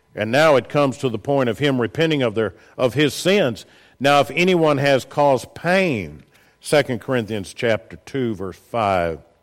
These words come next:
"he has caused it not to me, but in some measure, not to put it too severely to all of you. For such a one, this punishment by the majority is enough. So," verse seven,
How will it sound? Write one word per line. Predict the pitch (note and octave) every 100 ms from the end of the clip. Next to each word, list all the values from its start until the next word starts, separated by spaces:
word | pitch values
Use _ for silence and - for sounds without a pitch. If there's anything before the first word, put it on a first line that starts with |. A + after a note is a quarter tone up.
| _ _ _ _ _ _ _
"he | - C3
has | A#2
caused | - D3 C#3+ B2
it | A2
not | A2 B2 A#2+
to | A2+
me, | B2+ C#3+ A2
but | F#2 G#2+
in | G#2+ G2+
some | - C3+ C#3
measure, | C3+ C#3+ B2+ F2+ E2+ D#2 _ _ _ _ _
not | G#2+ A#2+ A#2
to |
put | G#2+ C3+
it | B2+ -
too | C3+
severely | B2 C3+ B2 C#3+ C3+
to | A#2+ A#2+
all | A#2 C#3 D3+
of | G#2+
you. | A2 - _ _ _
For | _ A#2
such | - F3+ F#3+ -
a | D3+
one, | A#2 A2 G#2+
this | A2 G#2+
punishment | - D3 D#3 C3+ C3+ A#2+
by | A#2 C3
the | C3
majority | C3+ A2 C3+ D3 D3+
is | C#3+
enough. | C#3+ D3+ D#3+ C#3+
So," | - - G3 G3 F#3 D#3 D3 - _ _ -
verse | C3+ C3
seven, | D#3 D3+ C#3 C3